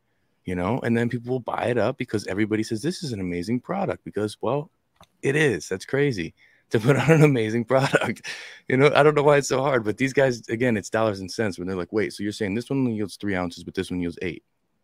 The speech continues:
<laughs> Well, then we're gonna grow this one. And it's like, yeah, what? It just comes down to, I think, eh,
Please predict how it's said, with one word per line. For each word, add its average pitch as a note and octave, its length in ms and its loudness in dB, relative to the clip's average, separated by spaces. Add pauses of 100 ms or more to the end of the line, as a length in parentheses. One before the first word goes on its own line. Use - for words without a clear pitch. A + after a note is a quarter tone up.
(640)
<laughs> - 280 2 (260)
Well, A2 100 2
then A2+ 180 4
we're A#2 100 4
gonna A#2+ 160 2
grow G#2+ 180 4
this G#2+ 220 2
one. - 180 -12 (160)
And F#2+ 100 -12
it's F#2 140 -12
like, - 220 -14
yeah, C3+ 160 -4
what? B2 260 -8 (540)
It G#2 60 -6
just B2 160 -4
comes B2 200 -4
down A2 260 -2
to, G#2 180 -4
I F#2+ 40 0
think, F#2 320 -8 (120)
eh, - 60 -14